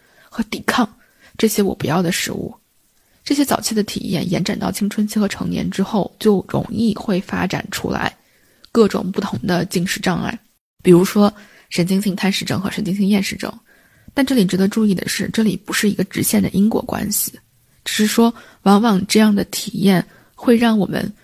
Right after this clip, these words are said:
更容易有这样的倾向。那么神经性厌食症是一种自我毁灭式的心理障碍，在这些人身上，其实我们常常能够观察到的是一种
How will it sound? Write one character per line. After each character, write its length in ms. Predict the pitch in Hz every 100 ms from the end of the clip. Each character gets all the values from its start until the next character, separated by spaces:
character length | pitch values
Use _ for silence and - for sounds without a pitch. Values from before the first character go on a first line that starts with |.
| _
更 200 | - 269
容 180 | 202 - -
易 140 | 214
有 120 | -
这 100 | -
样 80 | 180
的 100 | 170
倾 300 | - 202 190
向。 240 | 214 214 208 _ _ _ _ _ _ _ _ - _
那 80 | 285
么 200 | 262 226 - _ _ _ _
神 180 | - 226
经 120 | 262
性 140 | 277
厌 160 | 254 240
食 160 | - 190
症 240 | 185 180 - _ _
是 160 | - 226
一 80 | 208
种 180 | -
自 120 | 190 208
我 140 | 202
毁 180 | 208 -
灭 220 | 190 202
式 160 | 196 196
的 80 | 196
心 160 | 185
理 100 | 175
障 180 | - -
碍， 240 | - 233 - _ _ _ _
在 140 | - 247
这 100 | 240
些 160 | 233 226
人 180 | 190
身 220 | 208 214 220
上， 300 | 226 185 196
其 160 | -
实 160 | 208 202
我 60 | 180
们 140 | -
常 160 | - 185
常 140 | 202
能 100 | 185
够 100 | 196
观 260 | 190 196 208
察 180 | -
到 220 | 196 175 170
的 100 | -
是 240 | - 202
一 140 | 185
种 240 | 185 185